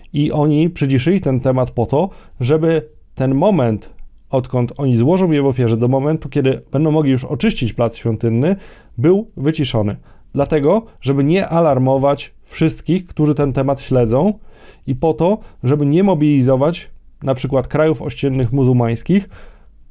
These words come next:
czy też Palestyńczyków, czy nawet Iranu być może, po to,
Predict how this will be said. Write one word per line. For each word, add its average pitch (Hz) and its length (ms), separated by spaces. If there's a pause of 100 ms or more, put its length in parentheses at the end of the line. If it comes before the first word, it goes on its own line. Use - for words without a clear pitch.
czy 143 140
też 135 140
Palestyńczyków, 143 800 (280)
czy - 140
nawet 143 240
Iranu 143 400
być 110 200
może, 127 320 (380)
po 170 140
to, 196 280